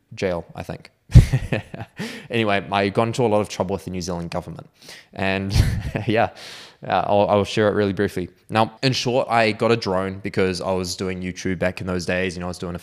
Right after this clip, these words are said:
I was a fitness YouTuber, you know, so I was doing cool drone shots and things like that. And I didn't really, to be honest, I was very naive. Um, I kind of knew I was doing something wrong, but at the same time, I didn't really think it was that bad.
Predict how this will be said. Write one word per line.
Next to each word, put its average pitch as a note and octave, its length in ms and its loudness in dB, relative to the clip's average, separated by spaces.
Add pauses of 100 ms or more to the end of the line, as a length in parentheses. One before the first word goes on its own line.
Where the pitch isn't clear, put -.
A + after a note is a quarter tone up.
I G2+ 40 -6
was F#2 120 -6
a F#2 40 -10
fitness - 360 -2
YouTuber, G#2 640 0
you G2 80 -8
know, F2+ 100 -8
so F#2 140 -6
I - 20 -4
was F2 80 -8
doing F#2 180 -6
cool G2 140 -4
drone B2 360 0
shots - 440 0
and G#2+ 100 -6
things G#2+ 160 -4
like G#2 180 0
that. G2+ 280 -2 (300)
And G#2 300 -2
I A#2 140 0
didn't C#3 240 -2
really, B2+ 320 0 (140)
to - 120 -10
be F#2 140 -4
honest, G#2+ 240 -2
I F#2+ 340 -2
was F#2 200 -6
very G#2 560 2
naive. E2+ 560 -4 (280)
Um, F2+ 280 -2
I G2 100 -2
kind C3+ 380 -4
of B2 100 -2
knew B2 180 -4
I A#2 60 -2
was G#2+ 200 -2
doing G#2+ 240 -2
something G2+ 280 -6
wrong, G2 400 -4 (260)
but F#2+ 120 -6
at E2+ 60 -6
the F#2+ 60 -10
same G2 260 -2
time, F#2 440 -2
I F#2 100 -2
didn't F#2+ 160 -6
really F#2+ 180 -4
think F#2 200 -8
it F#2+ 60 -8
was F2+ 140 -6
that F2+ 220 -8
bad. G#2 400 -6